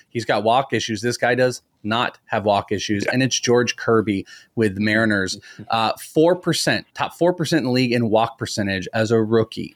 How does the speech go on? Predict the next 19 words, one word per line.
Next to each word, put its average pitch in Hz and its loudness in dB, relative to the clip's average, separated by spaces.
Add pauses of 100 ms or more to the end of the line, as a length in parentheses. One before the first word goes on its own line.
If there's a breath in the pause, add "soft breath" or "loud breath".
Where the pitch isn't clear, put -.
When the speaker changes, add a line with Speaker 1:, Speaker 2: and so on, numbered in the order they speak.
(160)
Speaker 1:
Now, 107 0
the 104 2
K 165 0
percentage 156 2
just 120 -6
wasn't 95 0
great. 233 2
It 240 -6
was 185 -6
twenty-four 101 -4
and 101 -2
a 92 -2
half 107 -2
percent. 147 -2
So 117 0
if 98 -6
you 98 -4
K 117 2
minus 104 0